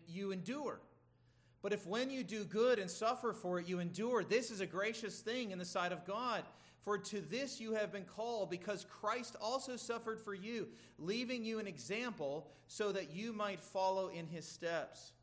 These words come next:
It's like Paul saying, like, "What is it good for you if you steal a bunch of office supplies from your work and they fire you for it?" And you go, "By his grace I will endure,"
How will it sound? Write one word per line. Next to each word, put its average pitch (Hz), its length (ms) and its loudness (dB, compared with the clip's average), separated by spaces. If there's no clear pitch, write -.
It's - 120 -6
like 247 160 2
Paul 247 240 0
saying, 220 280 -2
like, 202 180 -4
"What 254 140 4
is 247 100 -6
it 202 160 -8
good 214 240 0
for 208 180 -6
you 185 540 -2
if 175 180 -4
you 180 80 -6
steal 226 360 0
a - 20 2
bunch 196 220 0
of 165 120 -8
office 202 360 -2
supplies 143 680 0
from 190 140 -2
your 160 160 0
work 180 380 0
and 156 80 -4
they 156 80 -6
fire 214 380 2
you 147 160 -4
for 131 360 -2
it?" 139 60 -6
And 156 100 -6
you 151 80 -4
go, 139 380 0
"By 175 140 2
his 180 200 -2
grace 185 520 0
I 180 160 0
will 160 240 -4
endure," 180 260 -8